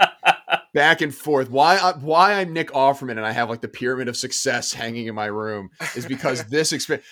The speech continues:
Speaker 1: where I had to go back and forth with them, 'cause they, first of all, we wrote down, and my penmanship's not great, so I give it to my wife to fill out because she's got good handwriting. Jojo is one year old. Dario is one year old.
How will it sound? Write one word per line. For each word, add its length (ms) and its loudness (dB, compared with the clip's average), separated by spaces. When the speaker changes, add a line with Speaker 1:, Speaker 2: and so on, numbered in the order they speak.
Speaker 1:
where 100 -2
I 60 2
had 60 2
to 80 -2
go 100 0
back 280 4
and 120 -8
forth 200 0
with 100 -12
them, 240 -6
'cause 100 -8
they, 120 -2
first 280 -4
of 60 -4
all, 160 0
we 100 -8
wrote 220 -2
down, 440 -4
and 240 -2
my 180 4
penmanship's 440 -4
not 120 -2
great, 220 -2
so 80 -2
I 20 0
give 180 -4
it 80 -8
to 60 -10
my 140 -4
wife 360 0
to 100 -8
fill 280 -2
out 260 -2
because 380 -6
she's 240 -6
got 200 -2
good 160 -2
handwriting. 600 -6
Jojo 580 0
is 120 -14
one 220 -8
year 220 -2
old. 240 0
Dario 840 0
is 180 -4
one 280 -4
year 240 -4
old. 220 -6